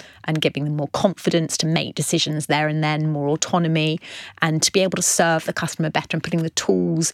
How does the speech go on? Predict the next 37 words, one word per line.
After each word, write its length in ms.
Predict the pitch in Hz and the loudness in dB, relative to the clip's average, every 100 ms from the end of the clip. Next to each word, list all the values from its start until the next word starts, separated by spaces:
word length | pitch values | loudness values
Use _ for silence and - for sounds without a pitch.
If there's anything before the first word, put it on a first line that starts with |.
| - | -2
in 60 | |
the 100 | 156 | -2
hands 520 | 156 160 147 147 151 - - - | 0 0 0 -2 -4 -10 -14 -10
of 80 | - | -2
them 100 | 160 | -2
to 120 | - | 0
do 160 | 202 - | 2 2
that. 160 | 143 | 2
And 120 | - | 2
I 60 | 185 | 0
think 180 | 208 - | -2 -2
that 200 | 254 - | -2 2
will 300 | 233 240 220 | 2 4 2
eventually 920 | 202 190 240 269 - - - - 170 - _ _ - | 2 4 4 4 2 0 0 0 0 -2 _ _ -4
transform 680 | 196 180 180 - 226 233 190 | 0 0 0 2 4 4 2
retail. 560 | 156 156 - 151 156 - - | 0 -2 0 0 0 -4 -4
The 80 | 185 | -2
problem 400 | - 254 226 156 | 2 4 4 2
is, 160 | 151 | 0
as 100 | 180 | -2
Kirsty 440 | - 208 202 - - | 0 0 0 -2 -6
says, 500 | - - 50 190 - - - - | -2 -2 0 -2 -4 -10 -18 -4
that 200 | - 170 - _ - | 2 2 2 _ 2
a 60 | |
lot 340 | 185 208 208 - | 6 6 2 0
of 160 | 180 | 0
retailers 560 | 180 175 - 165 160 156 | 2 2 2 2 2 0
at 100 | - | 2
the 80 | 180 | 4
moment 460 | 208 240 233 151 - | 6 6 4 2 2
are 120 | 165 | 4
running 520 | 175 196 220 214 202 | 4 4 4 6 4
to 80 | 190 | 2
catch 360 | - - - - | 0 0 0 -2
up 420 | - 147 143 - - - - - | 0 2 0 -4 -20 -20 -4 2
on 120 | 170 | 2
the 120 | 160 | 2